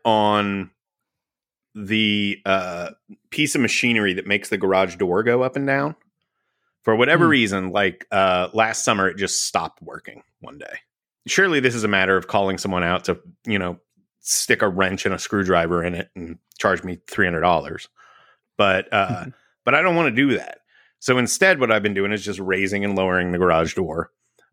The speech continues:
Speaker 1: uh, on an as-needed basis, like, manually. It's not hard. It's not heavy, you know, up, down, easy. Meanwhile, uh,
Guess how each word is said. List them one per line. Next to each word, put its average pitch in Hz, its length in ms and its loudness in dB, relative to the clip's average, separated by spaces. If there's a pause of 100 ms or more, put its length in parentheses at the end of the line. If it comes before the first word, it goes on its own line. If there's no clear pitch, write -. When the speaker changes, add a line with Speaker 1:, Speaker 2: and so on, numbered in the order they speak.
(100)
Speaker 1:
uh, 80 320 -6 (300)
on 95 140 0
an 85 100 0
as-needed 85 480 -4
basis, - 500 -4 (180)
like, 95 240 -2 (320)
manually. 110 640 -4 (160)
It's - 80 -12
not 190 160 2
hard. 98 240 -2
It's 143 140 -6
not 147 120 0
heavy, 101 380 -6 (140)
you 98 100 -6
know, 98 320 -2
up, 107 240 -2
down, 175 360 -4 (100)
easy. 135 340 -6 (1000)
Meanwhile, 117 560 0 (500)
uh, 95 560 0